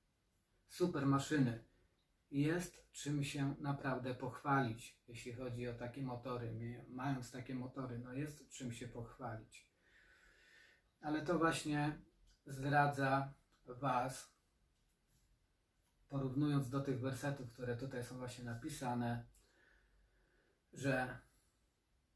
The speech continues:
Stwórca was nie posłał do tego, żebyście byli Jego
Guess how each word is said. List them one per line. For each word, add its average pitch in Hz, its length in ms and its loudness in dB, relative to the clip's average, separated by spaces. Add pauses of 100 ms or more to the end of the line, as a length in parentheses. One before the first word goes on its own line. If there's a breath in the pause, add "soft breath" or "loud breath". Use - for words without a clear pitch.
(160)
Stwórca 139 500 -2
was 131 200 -2
nie 127 100 -2
posłał 120 720 -2 (300)
do 131 160 -12
tego, 127 560 -6 (500)
żebyście 127 720 -6 (120)
byli 123 440 -6
Jego 127 480 -4